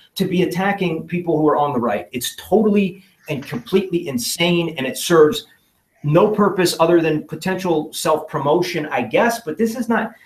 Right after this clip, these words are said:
mean, this debate is going to be posted publicly. People are listening to it now. This is not going to make Vox Day look good.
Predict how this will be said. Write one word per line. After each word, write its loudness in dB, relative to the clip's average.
mean, 2
this 2
debate 6
is 0
going 0
to 0
be 0
posted -2
publicly. 0
People 0
are 8
listening 4
to -2
it -2
now. 2
This -4
is -6
not 0
going 0
to -2
make 2
Vox 0
Day 2
look 0
good. 4